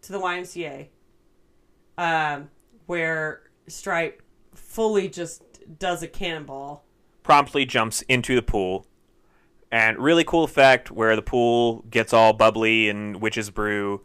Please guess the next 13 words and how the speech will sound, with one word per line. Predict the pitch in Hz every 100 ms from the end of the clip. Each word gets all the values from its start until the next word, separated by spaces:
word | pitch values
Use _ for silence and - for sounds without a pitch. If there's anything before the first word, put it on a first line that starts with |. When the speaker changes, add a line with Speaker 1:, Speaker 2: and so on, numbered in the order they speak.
| -
Speaker 1:
Mm-hmm. | 196 196 160 151 - _ _ _ _
Speaker 2:
Uh, | 107 104 98 98 95 92 - _ _ _ _ _ _ -
and | 110 104 101
Billy | 120 120
takes | 113 120 110 117
off | 104 -
to | 110 104
the | 104
police | 101 - 120 123
station | - 113 107 113 110 110 - _ _
to | - 104
Speaker 1:
With | 98 98 98
Gizmo. | 165 151 147 147